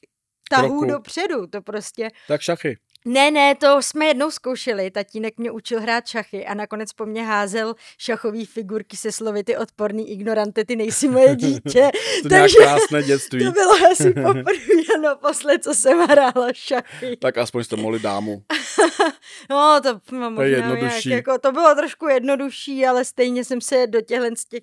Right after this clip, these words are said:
Speaker 1: čtverečkovaných věcí moc jako nepouštěla.
Speaker 2: Mě jako, mě u toho českého Survivoru baví, jak oni říkají, že je to Survivor, nejdrsnější hra jako na světě a polovina z nich tam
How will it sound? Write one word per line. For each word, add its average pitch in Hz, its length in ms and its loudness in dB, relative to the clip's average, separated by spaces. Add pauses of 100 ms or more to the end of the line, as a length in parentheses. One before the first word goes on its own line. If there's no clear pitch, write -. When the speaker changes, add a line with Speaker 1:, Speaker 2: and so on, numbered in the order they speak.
(160)
Speaker 1:
čtverečkovaných 214 1000 -12
věcí 214 320 -12
moc 208 280 -16
jako 214 280 -12
nepouštěla. 233 960 -10
Speaker 2:
Mě 143 80 -2
jako, 156 260 0
mě 143 300 -2
u 135 80 -4
toho 147 160 0
českého 139 340 -4
Survivoru 127 380 0
baví, 113 300 -4
jak 113 180 -4
oni 110 200 -6
říkají, 107 440 -8
že 104 100 -10 (540)
je 139 100 -8
to 139 140 -8
Survivor, 139 720 -2
nejdrsnější 131 800 -8
hra 131 340 -2 (320)
jako 135 200 -8
na 139 120 -4
světě 113 500 -4 (160)
a 110 340 -2
polovina 110 480 -6
z 101 60 -14
nich 104 140 -14
tam 107 400 -8